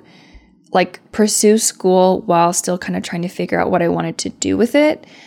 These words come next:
So that was really a good decision. I feel like if you don't, um, wanna go back to school or don't need that,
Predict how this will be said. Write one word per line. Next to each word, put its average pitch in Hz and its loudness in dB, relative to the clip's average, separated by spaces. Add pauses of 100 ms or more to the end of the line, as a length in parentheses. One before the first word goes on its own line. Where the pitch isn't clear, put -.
(160)
So 196 4
that 196 0
was 254 2
really 196 4
a 190 0
good 175 2
decision. 214 2
I 196 -2
feel 185 0
like 185 2
if - -4
you 175 0 (140)
don't, 180 2 (840)
um, 185 -2
wanna 185 2
go 175 2
back 175 -2
to 202 -10
school - -2
or 175 2
don't - -2
need 170 -2
that, 240 2